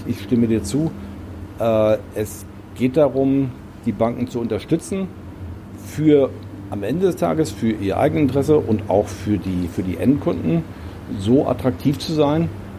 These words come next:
so unbürokratisch wie nötig zu sein, so schnell wie nötig zu sein und aber auch so, so, ähm, kosteneffizient wie möglich zu agieren, damit sie im Prinzip das uns, und das Bild haben wir vorhin gezeichnet,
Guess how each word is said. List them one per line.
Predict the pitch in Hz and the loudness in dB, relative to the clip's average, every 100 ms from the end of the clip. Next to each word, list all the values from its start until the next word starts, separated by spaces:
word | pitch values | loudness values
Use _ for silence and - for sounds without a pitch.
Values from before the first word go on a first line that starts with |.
| - 104 | -10 -6
so | 98 110 107 104 92 87 - - - - - - - - | 0 2 4 4 2 -2 -12 -12 -14 -14 -14 -14 -8 0
unbürokratisch | 110 107 110 104 - 104 101 98 - | 2 4 4 2 0 0 0 -4 -6
wie | 101 | -2
nötig | 98 147 156 | 2 2 0
zu | 151 | 2
sein, | 139 131 127 | 4 6 6
so | 95 | 4
schnell | 90 120 156 | 4 4 4
wie | 147 | 4
nötig | 147 139 | 2 2
zu | |
sein | 147 139 | 2 2
und | 113 110 - | 0 -2 0
aber | 113 | 0
auch | 120 113 | 0 0
so, | 117 110 107 - - - - - - | 2 4 2 -2 -12 -12 -10 -10 -4
so, | 104 104 104 107 107 - - | 0 4 4 4 4 0 -4
ähm, | 107 107 104 107 107 - - - 98 | 0 2 4 2 -2 -4 -10 -4 -2
kosteneffizient | 135 - - 90 92 76 - - - - - 90 | -2 -2 -4 -4 -2 -4 -6 -10 -8 -8 -6 -4
wie | 98 98 87 - 87 90 | -2 -2 -2 -6 -4 0
möglich | 107 123 127 - | 2 2 0 0
zu | - | -4
agieren, | 90 90 147 180 170 - - - - - - | -2 2 4 2 0 -6 -8 -8 -8 -8 -2
damit | 113 104 104 160 | 0 2 2 2
sie | - - | 0 -2
im | 143 | 0
Prinzip | 139 127 151 139 - | 0 0 0 0 2
das | 117 - - | 0 0 2
uns, | 139 143 - | 4 4 2
und | 123 | 0
das | 104 | 2
Bild | 131 127 | 2 4
haben | 123 | 4
wir | 117 | 2
vorhin | - 120 107 | 2 2 2
gezeichnet, | 101 120 127 147 139 | 2 2 2 2 -2